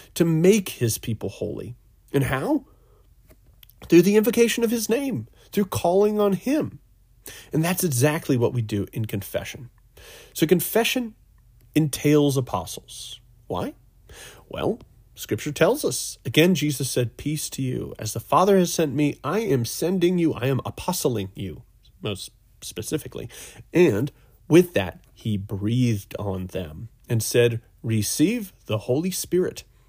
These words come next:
If you forgive anyone's sins, their sins are forgiven. If you do not forgive them, they are not forgiven." So my claim here is no church without sacramental confession, rooted in the power of the Holy Spirit,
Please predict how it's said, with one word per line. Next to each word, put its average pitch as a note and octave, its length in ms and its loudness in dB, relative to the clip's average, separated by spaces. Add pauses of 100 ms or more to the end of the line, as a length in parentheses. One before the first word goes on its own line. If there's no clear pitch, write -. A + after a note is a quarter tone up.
(160)
If - 160 -6
you D3 100 0
forgive C3 720 0 (100)
anyone's G2+ 440 -2
sins, D#3 640 -2 (360)
their A2+ 100 0
sins C3+ 340 -2
are A2 60 -2
forgiven. - 480 -10 (540)
If G#2+ 140 -6
you G#2+ 100 0
do G2+ 100 -2
not G#2+ 300 0
forgive G2 380 -6
them, - 220 -14 (300)
they G#2+ 160 -2
are F2 100 -6
not F#2 400 -8 (140)
forgiven." - 500 -12 (880)
So - 140 -10
my A2 220 2
claim A#2+ 300 2
here D3 200 6
is A2 160 2
no A#2 440 4
church - 560 0 (180)
without G#2+ 300 2
sacramental B2 640 0
confession, C#3+ 680 -2 (600)
rooted E3+ 440 6
in A#2+ 100 2
the G2+ 80 -2
power C#3+ 380 4
of A2 100 2
the G2+ 80 0
Holy G#2 240 0
Spirit, A3 540 0